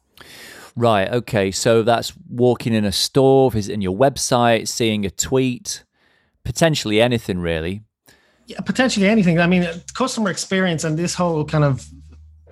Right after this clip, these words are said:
Speaker 2: buzz about customer experience that's been going on for the last couple of years, it didn't start with digital, okay? Customer experience predates digital.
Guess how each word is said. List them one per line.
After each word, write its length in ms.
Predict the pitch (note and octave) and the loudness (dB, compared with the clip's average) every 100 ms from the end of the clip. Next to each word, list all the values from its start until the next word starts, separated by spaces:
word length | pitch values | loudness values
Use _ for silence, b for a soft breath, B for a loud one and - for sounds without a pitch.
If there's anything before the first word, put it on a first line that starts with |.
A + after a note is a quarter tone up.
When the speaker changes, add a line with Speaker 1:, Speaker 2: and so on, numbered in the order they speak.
| B B B B | B B B B
Speaker 2:
buzz 320 | F3 F#3+ E3 | 4 4 4
about 240 | D#3 D3 D3 | 4 2 2
customer 360 | D#3 - C3+ | 0 0 -4
experience 520 | C3 - D3+ D3 C#3 | -6 -8 -6 -4 -4
that's 200 | C#3 C3+ | -4 -4
been 180 | - C3+ | 0 2
going 240 | C3 C3 C3+ | 4 2 2
on 220 | C#3+ C3 | 2 0
for 140 | C3 | -4
the 80 | B2 | -4
last 380 | B2+ B2+ B2 - | -2 -2 -4 -4
couple 220 | C3 C3 | -4 -2
of 80 | A2+ | 0
years, 340 | C3+ C#3+ C3+ | 0 2 0
it 140 | D#3+ C3+ | -2 -2
didn't 220 | G#3 D3+ | 2 2
start 420 | - D#3+ D#3 D3+ | 2 2 2 -2
with 80 | A2 | -2
digital, 420 | C3+ A#2+ G#2 F2 - | -2 -2 -8 -12 -10
okay? 240 | B2 C#3+ C#3 | -6 -2 0
Customer 420 | F#3 - E3 C3+ | 0 0 0 0
experience 580 | C#3 - C#3+ C3+ B2 - | 0 0 2 2 2 -4
predates 800 | - E3 D#3+ C3+ C#3 C#3 - | -8 -2 0 0 0 -2 -4
digital. 480 | - C#3+ C#3 A#2+ G2+ | -4 -2 -4 -6 -10